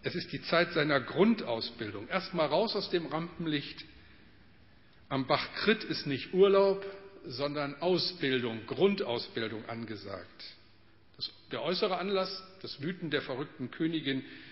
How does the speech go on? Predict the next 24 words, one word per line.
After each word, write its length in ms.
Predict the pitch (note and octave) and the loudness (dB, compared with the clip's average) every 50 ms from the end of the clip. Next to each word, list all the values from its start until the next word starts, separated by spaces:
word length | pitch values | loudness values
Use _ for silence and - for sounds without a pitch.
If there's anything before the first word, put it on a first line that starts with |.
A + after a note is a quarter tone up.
| - - - | -20 -8 -4
wird 180 | D3+ D#3 - | -4 -2 -2
für 280 | - - - - B2 B2 - - - - - - - - - - - - | -4 -6 -4 -4 -4 -4 -6 -10 -18 -20 -20 -20 -20 -20 -20 -20 -16 -10
Elia 460 | - B2+ A#2+ C3+ E3+ G3+ G#3 G3 G3 G3 | -6 -4 -4 -2 2 4 4 4 2 0
zur 320 | - - - C3 A#2 A2 | -4 -6 -4 -4 -4 -4
Schule 500 | - - - - G#3 A3 A3 G3+ F#3+ D#3 | -4 -4 -2 -2 -2 -2 0 2 0 0
Gottes 400 | - C#3+ C#3+ C#3 - C3+ B2+ - | 0 0 -4 -4 -4 -6 -8 -8
in 140 | C3+ B2 A#2 | -8 -8 -6
seinem 280 | A#2+ A#2+ A#2+ A#2 A#2 | -6 -6 -6 -6 -6
Leben. 300 | A2 G#2 G2+ G2+ G#2 G2+ | -8 -8 -10 -10 -10 -8
Das 140 | G2+ D#3 D#3+ | -8 -6 -6
ist 120 | D#3+ - F#3 | -4 -2 -2
dann 120 | F3 D#3 | -2 -2
wieder 220 | D3+ - D#3 C#3+ | -2 -2 -2 0
Römer 300 | C#3+ E3+ D#3+ D#3 D#3 D#3 | 0 -2 -2 -2 -4 -4
acht 180 | D#3 - - - | -6 -8 -8 -8
achtundzwanzig. 760 | D3 C3+ - - B2+ A#2 - - - D3 D#3 D#3 - - B2+ - - - - - - - - - - | -10 -10 -8 -8 -8 -8 -8 -6 -6 -6 -6 -6 -6 -8 -8 -8 -10 -14 -16 -16 -16 -18 -16 -6 -2
„Wir 160 | B2 B2+ B2 | 0 0 2
wissen 320 | E3 G3+ F#3+ - G3 G3+ | 2 0 0 -2 -6 -4
aber, 280 | - - F3 F#3 F#3+ F3 | -2 0 2 2 2 2
dass 240 | C#3+ B2+ A#2+ - - | 0 -2 -4 -4 0
denen, 400 | - D#3 E3+ F#3+ G3+ G#3 G3 E3+ | 2 4 4 4 2 0 -2 -4
die 100 | C#3 A#2+ | -6 -6
Gott 240 | C3 B2 A#2 - - | -6 -6 -6 -6 -6
lieben, 500 | B2+ C#3 D#3+ F3 F3 D#3 E3+ E3 D#3+ | -8 -6 -6 -6 -6 -8 -8 -10 -12